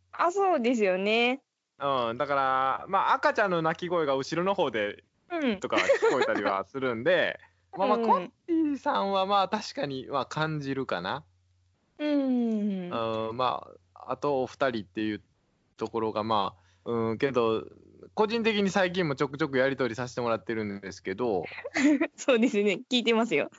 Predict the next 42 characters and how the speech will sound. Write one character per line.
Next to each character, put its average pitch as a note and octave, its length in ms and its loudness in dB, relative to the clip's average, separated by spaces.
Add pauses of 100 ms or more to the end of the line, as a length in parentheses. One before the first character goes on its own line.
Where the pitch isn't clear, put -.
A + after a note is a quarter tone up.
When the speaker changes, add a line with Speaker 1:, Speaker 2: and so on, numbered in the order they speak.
(240)
Speaker 2:
え、 A#3+ 100 6
ほ - 0 -
ん - 20 2
ま - 20 -2
に - 20 -2
か。 B4 840 2 (1600)
<laughs> B4 160 4
ほ F#4 60 0
ん - 40 -6
ま F4 120 4
に F4 100 -6
か。 G3 260 -2 (340)
何 D4 360 2
で E4+ 80 4
も F4+ 120 2
喋 C4 400 -2
り B3+ 60 -2
よ A#3+ 100 2
る G3+ 60 -6
な。 E3 240 -2 (100)
Speaker 1:
<laughs> - 180 -20 (760)
Speaker 2:
あ、 - 40 -2
そ A4+ 60 2
う - 20 0
か。 F#4+ 60 -6 (380)
Speaker 1:
鉄 A#3+ 300 4
兄 G4 240 4
に C#4 100 4
結 C#4+ 160 2
構 B3+ 140 4
い A#3+ 40 4
ろ B3 60 4
い - 40 4
ろ B3+ 60 4
相 C4+ 180 4
談 B3+ 200 4
し D4 60 -12
と B3 120 2
る A3+ 100 2
で F#3+ 60 4
し F#3+ 100 -2
ょ。 - 120 -6